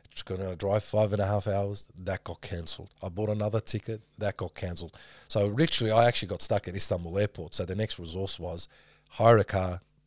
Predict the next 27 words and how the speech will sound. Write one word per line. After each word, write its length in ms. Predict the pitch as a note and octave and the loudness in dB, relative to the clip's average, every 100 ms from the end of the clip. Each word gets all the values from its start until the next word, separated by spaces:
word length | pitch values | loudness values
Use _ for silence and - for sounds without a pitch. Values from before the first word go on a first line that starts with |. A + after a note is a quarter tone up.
| _ - | _ -6
drive 220 | F2+ F2+ | -4 -4
twelve 220 | - F2+ | -4 -4
and 80 | F2 | -4
a 60 | E2 | -6
half 200 | E2 E2+ | -8 -8
hours, 400 | E2 D#2+ - - | -10 -10 -12 -10
get 140 | A2 - | -10 -8
to 80 | F2 | -8
the 120 | E2 | -8
other 120 | E2 | -6
side 240 | - E2 | -8 -8
of 60 | E2 | -12
the 80 | E2 | -14
border. 480 | F2 F2+ F2 F2 - - - - - - - _ - | -10 -8 -8 -10 -12 -20 -20 -18 -18 -20 -20 _ -8
The 120 | G2+ | -6
car 280 | F#2 B2 A#2 | 0 4 8
that 120 | A2+ | 8
I 180 | G#2 F#2+ | 6 4
hired 440 | F2+ G#2 A2+ A2+ A2+ - - | 4 6 6 2 -2 -12 -6
said, 380 | - F#2+ E2+ - | -4 -4 -8 -8
"There 180 | G2+ F#2 | -4 -4
is 120 | F#2 | -2
no 140 | G#2 G2+ | -2 -2
fuel 480 | - A2+ A#2+ D3 - - | -2 0 0 -2 -10 -10
in 140 | G2 | -4
that 180 | F#2+ F#2 | -2 -2
area. 420 | G#2+ G#2 A2+ A#2 | -2 0 0 0